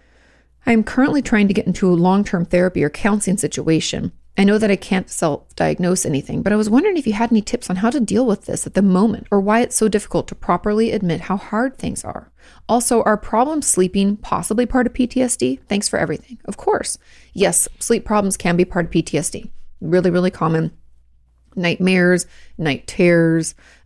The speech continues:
um, having, like, flashbacks in your sleep where you're essentially, like, re-traumatizing yourself while you sleep, that can all be part of P T S D. I don't think I have any patient who has P T S D who doesn't report at least some difficulty sleeping.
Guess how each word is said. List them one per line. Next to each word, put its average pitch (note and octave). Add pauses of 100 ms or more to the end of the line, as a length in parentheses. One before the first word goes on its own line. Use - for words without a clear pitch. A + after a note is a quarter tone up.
um, F3 (280)
having, F#3
like, E3+
flashbacks G3
in G3+
your G3+
sleep G#3
where F3
you're D3+
essentially, E3
like, D3+
re-traumatizing D3+
yourself E3+
while F3
you F3+
sleep, F#3 (420)
that E3 (260)
can -
all D3
be C3
part -
of -
P D3+
T -
S -
D. -
I F#3
don't G#3+
think F3
I -
have G3+
any E3
patient -
who D#3+
has F3+
P F#3
T F#3
S F#3
D F3
who -
doesn't -
report D#3
at -
least D3+
some C#3
difficulty D3+
sleeping. -